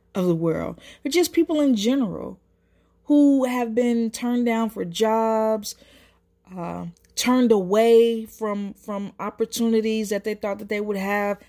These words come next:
mean, look at Tyler Perry. He just opened up a billion dollar studio after all the no's that he got from Hollywood, was homeless in his car. You know, look at Steve Harvey. He was homeless in his car. But again, it's, it's not about the hand that you were dealt. It's all in how you play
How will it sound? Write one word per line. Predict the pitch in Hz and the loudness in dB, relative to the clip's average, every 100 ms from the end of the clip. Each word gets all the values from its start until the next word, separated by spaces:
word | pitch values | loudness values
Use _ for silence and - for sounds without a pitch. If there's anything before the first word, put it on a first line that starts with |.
| - | -6
mean, | 262 | -4
look | 320 | -2
at | 359 | -4
Tyler | - 277 233 | -2 -2 -2
Perry. | 240 202 185 | -2 -2 -2
He | 254 | -2
just | 240 - | -2 -4
opened | 202 214 202 | -6 -4 -6
up | 180 | -6
a | |
billion | 165 185 208 202 185 | -4 -4 -2 -4 -4
dollar | 185 190 | -4 -4
studio | 165 - 190 185 170 135 170 - - | -6 -6 -8 -6 -6 -6 -8 -14 -12
after | - 190 180 | -8 -4 -2
all | 196 | 0
the | 180 | 0
no's | 170 180 190 | 0 0 -2
that | 180 | -4
he | 165 | -4
got | 180 185 | -4 -6
from | 180 170 | -6 -8
Hollywood, | 170 185 165 170 175 175 | -6 -4 -4 -6 -6 -4
was | 170 | -4
homeless | 175 190 190 185 | -4 -4 -4 -4
in | 185 | -6
his | 175 | -6
car. | - 196 170 156 - - - - - | -6 -6 -6 -10 -20 -20 -20 -16 -4
You | |
know, | 185 | 0
look | 190 208 | 0 0
at | 220 - | -2 -2
Steve | - 220 220 | -4 -2 -2
Harvey. | 196 190 185 | -2 -2 -2
He | 185 | -4
was | 202 190 | -4 -4
homeless | 190 185 175 | -4 -4 -4
in | 180 | -4
his | 180 | -4
car. | - - 170 - - - | -6 -8 -8 -10 -20 -2
But | 233 240 | 2 2
again, | 214 269 262 214 | 2 2 2 0
it's, | 214 | -2
it's | - 196 | -4 -4
not | 226 254 | -2 -2
about | 226 226 - | -2 -4 -4
the | 202 | -6
hand | 180 233 233 202 | -2 0 0 -2
that | 185 | -6
you | 202 | -6
were | 180 165 - - | -6 -6 -8 -4
dealt. | 233 202 - _ _ _ _ _ _ _ - | -2 -2 -6 _ _ _ _ _ _ _ -4
It's | 220 - | -4 0
all | 240 254 | 2 2
in | |
how | 233 220 | 2 0
you | 214 | -4
play | 202 - - 220 269 254 151 - | -8 -14 -10 -2 0 0 -2 -10